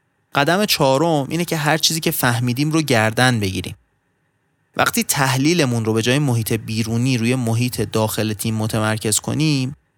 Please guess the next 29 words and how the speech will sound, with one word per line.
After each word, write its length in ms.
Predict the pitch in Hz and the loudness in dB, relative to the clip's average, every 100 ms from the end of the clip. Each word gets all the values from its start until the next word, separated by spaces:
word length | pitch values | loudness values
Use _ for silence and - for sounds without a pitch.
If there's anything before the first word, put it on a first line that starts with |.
| _ _ - - | _ _ -20 -10
تازه 380 | - 160 160 190 | 2 4 6 2
می‌تونیم 380 | 202 190 190 185 | 0 0 0 2
یه 140 | 180 | 2
عالمه 460 | 127 147 139 147 160 | 4 4 2 2 0
چیز 440 | - - 170 156 | 0 2 0 0
در 140 | 143 131 | 2 4
مورد 260 | 127 143 | 2 0
خودمون 420 | 147 147 147 143 | 0 0 0 0
و 40 | 135 | 0
اطرافیانمون 680 | 120 113 110 123 127 131 127 | 0 -2 -2 -2 -2 0 0
یاد 300 | 120 101 98 | 0 0 -4
بگیریم. 360 | 73 78 82 - _ _ _ _ _ - | -8 -8 -10 -14 _ _ _ _ _ -6
حالا 180 | 180 226 | 0 2
وقتشه 400 | 240 233 214 202 | 2 2 0 2
که 120 | 190 | 0
به 80 | 160 | 2
گذشته 480 | 139 127 123 - 143 | 2 2 2 2 0
و 40 | |
آینده 460 | 117 120 117 120 139 | 2 2 2 2 0
فکر 300 | 175 175 - | 0 -2 -2
کنیم، 480 | 147 127 123 123 - _ _ _ _ | 0 0 0 -2 -8 _ _ _ _
به 100 | 131 | 2
روابطمون 760 | 123 117 120 120 143 127 110 104 | 4 4 4 2 2 0 -2 -2
و 60 | |
فرهنگ 460 | 98 110 107 120 123 | 0 0 0 0 0
جاری 320 | 117 113 117 | 0 0 0
توی 160 | - 135 | -2 0
فضای 380 | 117 110 107 | 2 2 0
کارمون، 640 | 104 151 170 151 127 120 | 0 2 2 2 0 -2